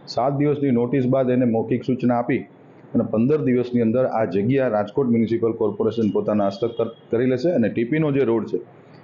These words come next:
એ ખોલાવી નાખશે. સોસાયટીના રહેવાસીઓ, રાજકોટના કોઈ પણ સોસાયટીના હોય,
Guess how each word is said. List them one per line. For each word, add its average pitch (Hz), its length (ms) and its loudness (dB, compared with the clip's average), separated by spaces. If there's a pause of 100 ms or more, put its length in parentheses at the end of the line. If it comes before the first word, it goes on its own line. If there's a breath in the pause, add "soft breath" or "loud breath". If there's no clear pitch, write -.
(200 loud breath)
એ 127 40 -2
ખોલાવી 139 420 0
નાખશે. 143 380 0
સોસાયટીના 160 680 0
રહેવાસીઓ, 147 520 2
રાજકોટના 135 560 0
કોઈ 196 240 0
પણ 190 180 -2
સોસાયટીના 98 500 0
હોય, 85 140 0